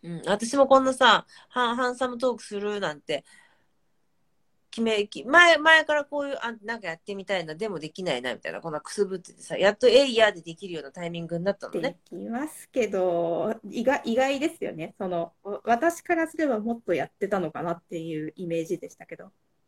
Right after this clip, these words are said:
Speaker 1: 私？
Speaker 2: うん、うん、うん。
Speaker 1: ず、ず、ず、ず、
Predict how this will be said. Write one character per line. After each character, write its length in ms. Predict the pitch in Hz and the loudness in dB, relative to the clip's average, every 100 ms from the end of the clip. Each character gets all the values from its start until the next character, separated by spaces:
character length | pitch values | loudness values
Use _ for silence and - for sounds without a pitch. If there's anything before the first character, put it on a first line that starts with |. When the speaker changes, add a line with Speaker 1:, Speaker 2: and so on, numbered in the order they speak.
| _ _ _ | _ _ _
Speaker 1:
私？ 500 | - 190 190 277 480 _ _ _ _ _ _ - | -2 -2 2 2 2 _ _ _ _ _ _ -4
Speaker 2:
う 80 | |
ん、 320 | 202 180 156 - _ | -2 0 -4 -10 _
う 40 | 170 | -12
ん、 160 | 170 - | -12 -14
う 40 | |
ん。 140 | 165 147 _ _ _ _ _ _ | -16 -18 _ _ _ _ _ _
Speaker 1:
ず、 200 | - 156 143 | -8 -8 -6
ず、 60 | 160 | -4
ず、 60 | |
ず、 1200 | 151 143 143 135 135 127 117 - - - - - | -4 -4 -6 -10 -8 -10 -10 -12 -14 -16 -16 -16